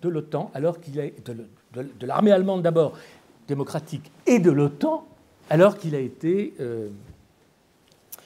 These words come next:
alors qu'il a été un des organisateurs pratiques de la Shoah par balle.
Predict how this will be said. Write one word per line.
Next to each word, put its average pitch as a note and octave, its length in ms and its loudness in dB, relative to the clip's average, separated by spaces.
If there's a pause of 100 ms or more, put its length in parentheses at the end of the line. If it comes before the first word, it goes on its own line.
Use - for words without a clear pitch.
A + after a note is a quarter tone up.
(360)
alors D3+ 280 -2
qu'il A#2+ 200 -12
a A2+ 40 -8
été D#3+ 480 -4 (120)
un F#3 160 -2
des E3 380 2
organisateurs C#3+ 800 0
pratiques - 760 -4 (680)
de B2+ 80 4
la E3 100 6
Shoah D3 240 0
par B2+ 220 -8
balle. A2 200 -8